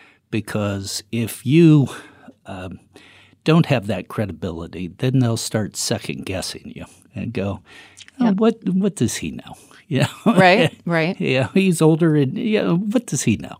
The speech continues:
Speaker 2: Yep.
Speaker 1: So I always tried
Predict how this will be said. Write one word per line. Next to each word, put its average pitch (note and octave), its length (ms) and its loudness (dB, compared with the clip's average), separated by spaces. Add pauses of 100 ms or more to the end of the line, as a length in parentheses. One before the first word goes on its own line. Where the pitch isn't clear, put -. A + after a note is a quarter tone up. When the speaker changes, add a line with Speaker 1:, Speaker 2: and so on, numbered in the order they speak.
Speaker 2:
Yep. F3 220 -6 (420)
Speaker 1:
So E3+ 540 6 (380)
I B3 260 4
always E3+ 500 4
tried A#2 800 0